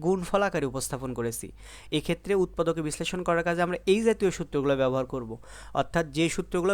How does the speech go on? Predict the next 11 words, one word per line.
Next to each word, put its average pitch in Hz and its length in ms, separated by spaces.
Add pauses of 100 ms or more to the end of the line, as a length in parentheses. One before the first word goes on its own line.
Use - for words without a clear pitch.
ব্যবহারের 151 400
ফলে 170 160 (100)
আমরা 151 140 (120)
কোনো 156 180
একটি 175 200
রাশিকে 170 280 (100)
দুইটা 156 300
রাশি 139 300
বা 156 60 (100)
তার 151 200
বেশি 147 200